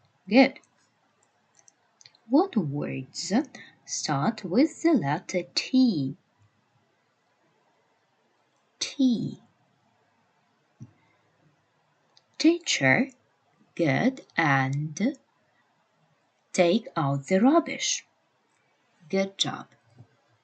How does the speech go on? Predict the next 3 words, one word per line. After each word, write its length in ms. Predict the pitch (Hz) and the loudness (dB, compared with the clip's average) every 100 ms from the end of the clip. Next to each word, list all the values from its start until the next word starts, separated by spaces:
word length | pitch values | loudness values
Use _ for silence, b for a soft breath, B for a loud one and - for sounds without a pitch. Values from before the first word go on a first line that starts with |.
| - - _ _ b b b b b b 220 | -20 -20 _ _ b b b b b b 0
What 300 | 254 381 - 180 | 2 2 -4 -4
words 680 | 160 139 135 135 135 - 190 294 | -2 -2 -2 -6 -6 -2 0 2
start 580 | 302 - 160 147 233 262 | 0 -4 -4 -2 -2 -2